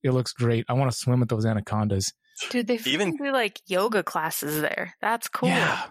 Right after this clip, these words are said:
Speaker 3: Well, they have
Speaker 1: I've
Speaker 3: the fish, the, the foot, the foot thing with the fish.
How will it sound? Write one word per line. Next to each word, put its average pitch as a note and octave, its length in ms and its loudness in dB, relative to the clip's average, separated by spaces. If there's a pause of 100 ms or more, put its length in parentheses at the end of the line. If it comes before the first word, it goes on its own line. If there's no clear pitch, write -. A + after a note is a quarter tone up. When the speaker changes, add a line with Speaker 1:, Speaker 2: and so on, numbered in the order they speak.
Speaker 3:
Well, C#3 120 4
they C#3+ 80 4
have D3+ 100 4
Speaker 1:
I've B2+ 140 2
Speaker 3:
the - 60 -2
fish, - 520 0
the, G#2+ 80 2 (300)
the F#2+ 120 -2
foot, - 380 0
the G2 100 2
foot - 280 -4
thing A#2+ 220 0
with G#2+ 120 0
the - 60 -10
fish. - 580 0